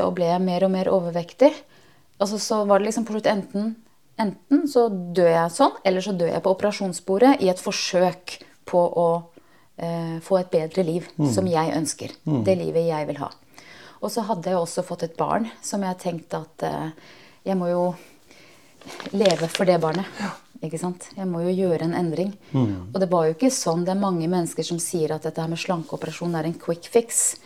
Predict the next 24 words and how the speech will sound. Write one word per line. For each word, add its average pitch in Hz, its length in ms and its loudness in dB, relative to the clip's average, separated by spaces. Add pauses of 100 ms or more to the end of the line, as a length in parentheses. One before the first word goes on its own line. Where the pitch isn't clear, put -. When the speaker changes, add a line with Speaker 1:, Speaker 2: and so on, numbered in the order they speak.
(360)
Speaker 1:
Det 190 100 4
er 180 140 2
jeg 180 40 -6
så 175 440 -6 (180)
uenig 170 480 -2
i. - 20 -6 (440)
Speaker 2:
Ja. 110 160 -2
Speaker 1:
Eh, 185 260 0
for 185 160 -4
jeg 185 200 4
har 175 260 2
gått 180 340 -4
på 190 140 4 (120)
slankekurer 175 840 -4
siden 170 220 -4
jeg 170 100 -4
var 175 100 -6
syv 185 400 -2
år. 220 220 4 (140)
Speaker 2:
Mm. 120 180 2 (480)
Speaker 1:
Liksom 190 300 -2 (320)
alle 185 480 2
mulige 175 420 0
slags - 800 -6